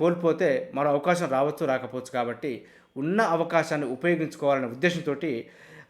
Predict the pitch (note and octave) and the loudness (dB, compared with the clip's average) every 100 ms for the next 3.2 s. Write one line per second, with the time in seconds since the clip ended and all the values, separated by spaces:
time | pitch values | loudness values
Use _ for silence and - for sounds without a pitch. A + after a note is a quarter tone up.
0 | C#3 F#3+ E3+ D#3 D3+ B2+ - _ - D3 | 2 4 4 2 0 -2 -10 _ -8 -6
1 | C#3 D3+ E3 F#3+ G3+ F#3+ F#3+ D3+ D3 E3 | -2 2 2 4 2 0 -2 2 2 2
2 | F3+ E3 D3 D#3+ D#3+ D#3+ - A#3+ G#3+ - | 2 2 2 -2 -4 -8 -2 0 2 0
3 | C#3 D#3 | -2 -2